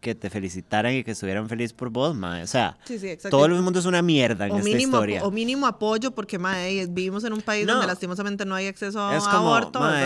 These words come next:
Speaker 2: ¿verdad?
Speaker 1: qué, qué mal ride, porque se te va a complicar todo, pero ya está el bebé, lo tenés que tener.
Speaker 2: Sí, ya,
Speaker 1: Yo
Speaker 2: ya
Speaker 1: estoy aquí
Speaker 2: montada
Speaker 1: para
Speaker 2: arriba que me
Speaker 1: usted.
Speaker 2: jalan. Ajá.
Speaker 1: Ajá, y ese bebé va a ser bienvenido, y qué
Speaker 2: Exacto.
Speaker 1: picha.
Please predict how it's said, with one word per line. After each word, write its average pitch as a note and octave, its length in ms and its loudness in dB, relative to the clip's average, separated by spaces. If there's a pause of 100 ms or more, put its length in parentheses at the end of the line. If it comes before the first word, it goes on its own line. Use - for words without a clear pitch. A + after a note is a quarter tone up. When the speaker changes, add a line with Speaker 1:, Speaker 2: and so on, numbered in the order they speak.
Speaker 2:
¿verdad? A2 100 -4
Speaker 1:
qué, B2+ 200 -4
qué B2+ 140 -4
mal C#3 220 0
ride, D3 260 2
porque C3+ 220 -6
se A2+ 100 -8
te G#2 120 -4
va G2 60 2
a G#2 40 -6
complicar A#2+ 380 -4
todo, C3 340 0
pero G2 260 -2 (480)
ya G#2+ 320 4
está C3+ 240 -2
el D3+ 60 2
bebé, C#3 440 2 (320)
lo G2+ 140 -2
tenés G#2 300 -4
que C#3 100 -4
tener. C3 560 0
Speaker 2:
Sí, A3+ 140 -6
ya, E3+ 80 -2
Speaker 1:
Yo C#3 100 0
Speaker 2:
ya A#2 60 2
Speaker 1:
estoy - 180 -2
aquí C3 40 2 (160)
Speaker 2:
montada G3+ 100 4
Speaker 1:
para D#3 140 6
Speaker 2:
arriba C#3 120 2
que - 80 -2
me C3 60 4
Speaker 1:
usted. C3 120 6
Speaker 2:
jalan. F3 380 0
Ajá. E3+ 240 -4
Speaker 1:
Ajá, D#3 380 2
y A#2 60 2
ese A#2 160 0
bebé C#3+ 160 4
va D3 40 4
a D3 60 0
ser D3+ 140 0
bienvenido, C3 520 0
y G#2 60 -2
qué D#3+ 60 -8
Speaker 2:
Exacto. D#3+ 440 -4
Speaker 1:
picha. G#2 140 -14